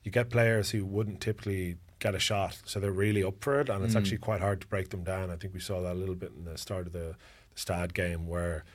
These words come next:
Speaker 1: it did take a while. I think they scored right on half time to make it seventeen,
Speaker 2: Yeah.
Speaker 1: but it was relatively close. But yeah, look, it's, you know, th-, I think in last seasons with Leinster,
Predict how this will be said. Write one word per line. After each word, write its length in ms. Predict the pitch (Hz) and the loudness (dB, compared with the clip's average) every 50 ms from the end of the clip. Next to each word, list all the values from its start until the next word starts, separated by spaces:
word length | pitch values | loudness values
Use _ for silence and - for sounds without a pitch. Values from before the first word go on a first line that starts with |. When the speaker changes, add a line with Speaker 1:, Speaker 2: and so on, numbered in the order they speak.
| - - - | -20 -12 -8
Speaker 1:
it 100 | - 110 | -8 -4
did 200 | - - 101 98 | 0 0 0 2
take 200 | - 101 95 90 | 2 0 0 2
a 60 | 92 92 | 2 2
while. 240 | 92 92 92 90 | 2 4 4 2
I 40 | 87 | 0
think 180 | 87 - 92 92 | -2 -2 -4 -2
they 60 | 101 | -2
scored 360 | 92 - - 107 101 101 95 82 | -2 -2 0 0 2 2 0 0
right 320 | 87 92 95 95 95 90 | 0 2 2 2 2 2
on 120 | 92 90 | 0 0
half 280 | 85 90 90 87 85 - | 0 0 0 -2 -2 -4
time 300 | - 95 92 90 90 87 | -4 -2 -2 -2 -4 -4
to 100 | 87 87 | -6 -6
make 180 | 85 85 85 - | -8 -8 -8 -8
it 60 | - | -6
seventeen, 400 | - - 95 87 87 92 104 98 101 104 | -4 -4 -4 -4 -4 -2 0 2 2 2
Speaker 2:
Yeah. 40 | 120 | 2
Speaker 1:
but 140 | 117 117 92 | 2 0 -2
it 80 | 92 | -2
was 240 | 92 101 98 90 - - - - - - - - - - - - | -2 -4 -4 -4 -6 -10 -16 -20 -20 -20 -20 -20 -20 -14 -4 0
relatively 360 | 120 110 104 92 98 87 90 | 0 2 2 0 -2 -2 -2
close. 320 | 87 - 98 92 87 85 - | -2 -2 -2 -2 -2 -4 -4
But 240 | - - 104 90 - - - - - - - - | -2 0 0 0 -2 -6 -16 -20 -20 -10 -2 4
yeah, 180 | 147 139 127 | 6 6 8
look, 300 | 110 120 135 117 - - | 8 8 6 4 4 0
it's, 380 | 107 95 - - - - - - - - - - - - | -4 -4 -2 -2 -2 -2 -4 -6 -10 -16 -20 -20 -20 -16
you 240 | 120 117 120 139 131 | -12 -10 -6 -2 2
know, 180 | 110 98 92 90 90 | 2 2 2 0 -2
th-, 120 | - - - | -4 -4 -4
I 100 | 92 101 | -4 -4
think 380 | 98 - 127 123 117 120 - - - - - - - - - - - - - - - _ - | -2 0 0 0 0 -2 -6 -12 -14 -18 -20 -20 -20 -20 -20 -20 -20 -20 -20 -20 -20 _ -2
in 120 | - 123 123 | 2 4 8
last 280 | 127 120 127 123 - | 10 10 10 8 6
seasons 380 | - 135 127 117 110 117 117 98 | 4 4 4 4 4 4 4 4
with 160 | 107 117 110 | 2 2 2
Leinster, 680 | 107 110 110 117 113 107 - - 123 113 110 110 101 - | 2 2 4 4 4 2 2 2 4 4 4 4 2 0